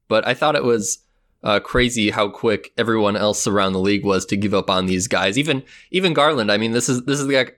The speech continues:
the guy's second season. He had limited performances in college too, and people were, were like, "All right, you gotta, you gotta get rid of this guy." But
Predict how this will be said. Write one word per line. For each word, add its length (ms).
the 80
guy's 260
second 260
season. 400
He 100
had 140
limited 360
performances 580
in 140
college 480
too, 240
and 120
people 400
were, 280
were 160
like, 200
"All 120
right, 120
you 120
gotta, 260
you 100
gotta 180
get 120
rid 160
of 80
this 180
guy." 340
But 300